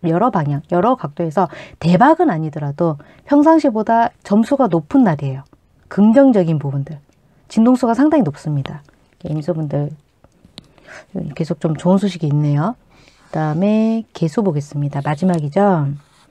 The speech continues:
음, 개수분들은 편제가 돌았습니다. 그리고 활력적으로는 오늘 제왕지에 놓이게 되네요.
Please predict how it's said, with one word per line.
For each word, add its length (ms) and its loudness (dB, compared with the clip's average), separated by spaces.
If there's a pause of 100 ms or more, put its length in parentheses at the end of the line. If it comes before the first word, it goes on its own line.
(600)
음, 60 2
개수분들은 580 4
편제가 360 0
돌았습니다. 680 -6 (220)
그리고 480 0
활력적으로는 1120 2
오늘 160 -4
제왕지에 800 -8
놓이게 240 -4
되네요. 440 -6